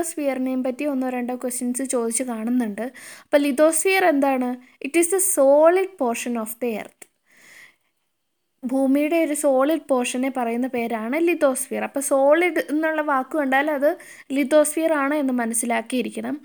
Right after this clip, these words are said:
പിന്നെ, it is the layer that provides us forest, grasslands for grazing, land and human settlements. ഇവിടെയാണ് എന്തൊക്കെയുള്ളത്? ഹ്യൂമൻ സെറ്റിൽമെന്റ്സ്, ഫോറസ്റ്റ്,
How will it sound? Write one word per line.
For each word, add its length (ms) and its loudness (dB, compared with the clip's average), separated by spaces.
പിന്നെ, 260 4
it 260 -6
is 180 6
the 140 6
layer 340 -2
that 240 2
provides 600 0
us 200 -2
forest, 640 2
grasslands 720 0
for 220 0
grazing, 580 -2
land 360 0
and 220 0
human 400 -2
settlements. 640 -4
ഇവിടെയാണ് 420 2
എന്തൊക്കെയുള്ളത്? 560 4
ഹ്യൂമൻ 340 -2
സെറ്റിൽമെന്റ്സ്, 760 0
ഫോറസ്റ്റ്, 600 2